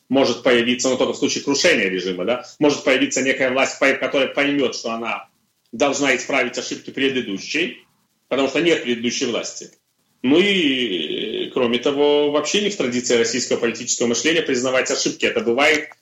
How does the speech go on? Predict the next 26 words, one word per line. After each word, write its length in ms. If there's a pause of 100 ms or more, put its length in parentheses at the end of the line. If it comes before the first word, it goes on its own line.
(220)
только 380
после 840 (360)
либо 220
смерти 520
вождя, 360
либо 200
краха 360
режима. 420
Вы 140
помните 320
прекрасно, 380
когда 280
начи-, 260
начали 500 (200)
признавать 480
очевидные 680
политические 680
ошибки 360
Сталина. 480 (520)
Только 260
после 220
того, 140
как 160
он, 140
извините, 380
околел. 440